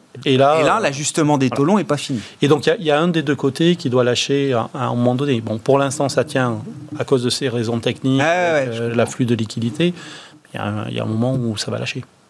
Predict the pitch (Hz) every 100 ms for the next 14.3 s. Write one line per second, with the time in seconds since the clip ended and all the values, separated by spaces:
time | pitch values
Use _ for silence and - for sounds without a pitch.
0 | _ _ 143 131 135 127 113 131 147 123
1 | 110 117 107 113 107 104 127 127 113 135
2 | 123 110 107 104 110 147 151 131 - 95
3 | - 131 175 170 143 131 135 - 170 135
4 | 127 156 151 139 175 143 113 123 127 113
5 | 110 139 127 120 135 131 - - - 131
6 | 123 123 120 147 175 175 170 - 123 120
7 | 120 151 131 - 113 113 - 135 139 120
8 | 117 117 151 170 - - 127 131 131 113
9 | - 170 - 127 110 - 127 127 127 135
10 | 135 131 - 151 143 - 131 117 135 139
11 | 131 - - - _ 131 120 120 123 127
12 | 123 110 107 107 104 - _ - 113 110
13 | 123 - 131 123 123 - 120 113 110 113
14 | 110 - 180